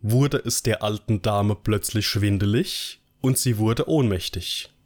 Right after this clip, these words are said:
Das heißt, dass man es sich bis zum jetzigen Zeitpunkt nicht erklären kann,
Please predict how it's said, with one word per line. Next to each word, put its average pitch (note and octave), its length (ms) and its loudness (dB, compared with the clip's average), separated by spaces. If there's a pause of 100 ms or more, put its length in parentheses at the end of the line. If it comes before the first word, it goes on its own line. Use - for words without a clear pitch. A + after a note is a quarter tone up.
(720)
Das - 300 -2
heißt, - 680 -2 (200)
dass G#2+ 220 -2
man G#2+ 160 0
es - 640 -2
sich - 320 -2
bis B2+ 200 0
zum G2 180 0
jetzigen F3+ 540 0
Zeitpunkt - 920 -2
nicht B2+ 420 0
erklären G#2 560 0
kann, A#2 400 -2